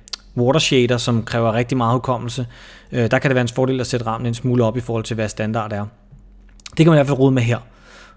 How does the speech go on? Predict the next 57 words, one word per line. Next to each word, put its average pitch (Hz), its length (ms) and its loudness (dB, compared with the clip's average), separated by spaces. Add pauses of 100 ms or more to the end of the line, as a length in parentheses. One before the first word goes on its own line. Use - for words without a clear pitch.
(200)
Og 202 440 2 (680)
så - 180 -2
er 139 140 2
der 143 240 2
en 104 440 -2
refresh, 156 480 -2
det 135 60 0
er - 20 2
jo 117 100 0
bare 101 180 -4
en 95 120 -4
opdater 110 400 -6
knap 113 300 -4
her. 165 140 2 (520)
Der 127 60 -4
er 120 60 -2
en 120 200 0
view 147 140 6
instance 143 360 0
folder, 131 220 2
den 131 180 -2
kommer 135 180 0
vi 123 80 2
lige 131 80 0
tilbage 123 320 -2
til. 143 280 -4
Og 131 120 -2
så 147 120 2
er 139 40 2
der 135 80 0
simpelthen 131 360 -2
den 127 140 0
her, 135 100 0
som 127 200 -2
er 120 40 0
den 117 100 -4
allervigtigste, 120 560 -2
hvor 120 100 -2
man 120 140 0
kan 131 160 -4
adde 120 260 -2
en 131 220 0
new 151 180 4
instance, 131 600 -2
man 117 120 -6
kan 120 160 -8
kopiere 127 300 -2
en 135 80 -2
eksisterende, 143 560 -4
eller 123 160 -2
man 120 160 -2
kan 127 120 -6
importere 127 560 -4
en 127 80 -6
eller 120 140 -4
anden 113 220 -2
installation. 113 540 -4